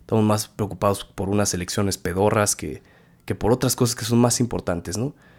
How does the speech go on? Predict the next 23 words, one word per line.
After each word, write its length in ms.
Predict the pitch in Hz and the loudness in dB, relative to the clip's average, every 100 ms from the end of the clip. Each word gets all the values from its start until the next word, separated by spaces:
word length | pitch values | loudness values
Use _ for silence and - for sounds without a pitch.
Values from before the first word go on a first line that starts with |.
| _ _ | _ _
Entonces, 540 | - 120 117 113 - - _ _ | 0 2 2 -2 -6 -16 _ _
con 160 | - 110 | -4 -2
este 200 | 110 117 | 0 0
podcast 380 | 110 110 120 110 | 2 2 4 2
yo 100 | 110 | 2
quiero 200 | 113 110 | 2 2
cambiar 420 | 104 104 110 - _ - | 2 2 2 -2 _ -8
la 140 | 113 | -4
mentalidad 560 | 98 95 90 92 104 107 | -4 -2 -2 2 2 2
de 100 | 104 | 0
los 160 | 95 | -2
mexicanos 720 | 98 98 90 107 113 - - - | -4 -6 0 2 2 0 -8 -10
y 100 | 98 | -6
también 360 | 95 104 104 | -2 -2 -2
de, 240 | 101 87 90 | -2 -4 -4
del 220 | 92 92 | -2 2
mundo, 340 | 107 101 92 | 2 0 -2
¿no? 160 | 92 135 - - - | -4 -6 -10 -20 -10
Y 240 | - 123 113 | 0 2 4
para 220 | - 101 | 2 0
finalizar 680 | 107 107 101 101 117 117 - | 2 2 2 2 2 2 -4
este 240 | 104 - | -4 -2
episodio, 500 | 101 95 107 113 131 | -2 0 4 4 2